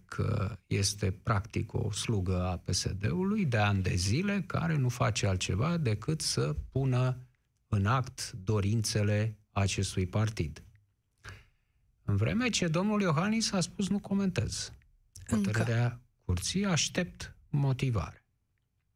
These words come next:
Speaker 1: Um, și asta lasă deschisă posibilitatea numirii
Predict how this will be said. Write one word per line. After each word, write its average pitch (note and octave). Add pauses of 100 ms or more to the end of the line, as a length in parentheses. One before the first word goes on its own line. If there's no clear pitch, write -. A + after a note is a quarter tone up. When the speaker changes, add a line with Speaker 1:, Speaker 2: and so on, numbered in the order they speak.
(1300)
Speaker 1:
Um, - (1400)
și -
asta A#2+ (400)
lasă C3
deschisă G2+ (280)
posibilitatea A2+ (840)
numirii A#2+